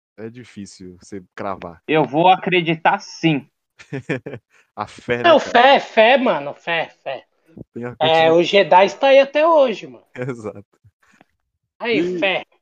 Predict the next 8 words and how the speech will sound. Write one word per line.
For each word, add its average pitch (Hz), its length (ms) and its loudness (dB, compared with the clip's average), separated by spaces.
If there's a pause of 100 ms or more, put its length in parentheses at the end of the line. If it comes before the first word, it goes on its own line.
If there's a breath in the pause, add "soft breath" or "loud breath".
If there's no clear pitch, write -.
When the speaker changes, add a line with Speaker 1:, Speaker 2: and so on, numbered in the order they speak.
(320)
Speaker 3:
fé. 220 240 -6
Speaker 1:
e... - 60 -12 (640)
manda 143 360 -8
show, 113 220 -10
me 127 120 -14
manda 143 220 -12
o - 20 -8
recado 120 400 -12